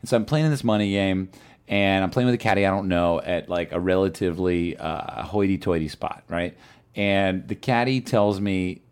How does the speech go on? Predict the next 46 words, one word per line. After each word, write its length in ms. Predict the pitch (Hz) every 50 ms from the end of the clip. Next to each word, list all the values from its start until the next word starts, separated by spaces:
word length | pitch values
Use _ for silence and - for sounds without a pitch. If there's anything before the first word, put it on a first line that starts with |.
| _ _
I 100 | 95 98
ask 280 | 104 110 120 127 - -
him 220 | 151 139 127 117
before 460 | 107 - 101 107 107 - - 127 139 139
I 80 | 123
double 320 | 110 104 110 101 98 101 98
the 100 | 95 80
bet 260 | 85 85 80 78 76
if 120 | 87 -
my 100 | 95 87
ball's 280 | 78 - 80 80 82 87
in 60 | 98
the 60 | 95
fairway, 340 | - - 135 139 127 98 85
and 80 | 82 85
he 80 | 85
says, 300 | 82 - 90 87 82 95
"Yes." 520 | - 120 127 104 - - - - - - - _ _ - - - _
I 80 | - 101
can't 260 | 101 - 131 117 107
see 200 | - - 139 139
that 180 | 117 95 80 80
well. 220 | 76 76 78 - - - _ _
Get 160 | - 110 -
to 40 | 120
my 100 | 113 107
ball, 220 | 95 101 90 95 98
it's 80 | 92 -
ten 180 | - 104 90
feet 120 | 80 - 92
off 120 | 87 87
the 60 | - 92
fairway 340 | - 95 90 85 85 87
in 100 | 87 87
a 40 | 87
clump. 320 | - - 127 110 - - - - - - - - - _ _ _ -
And 160 | 104 101 98
I 60 | 98
looked 180 | 104 131 135 143
at 60 | 120
him 60 | 95
and 100 | 85 82
I 40 | 82
was 120 | 82 82
like, 220 | 87 82 80 - -
"Bro, 240 | - - - -